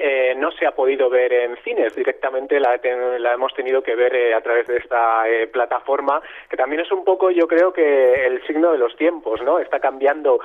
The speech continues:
la forma de distribuir el cine, eh, las series,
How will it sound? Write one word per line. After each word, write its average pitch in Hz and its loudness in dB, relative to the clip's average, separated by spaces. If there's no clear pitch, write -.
la 120 0
forma 143 -2
de 135 -2
distribuir 135 -2
el 135 2
cine, 156 0
eh, 120 0
las 117 -2
series, 160 -2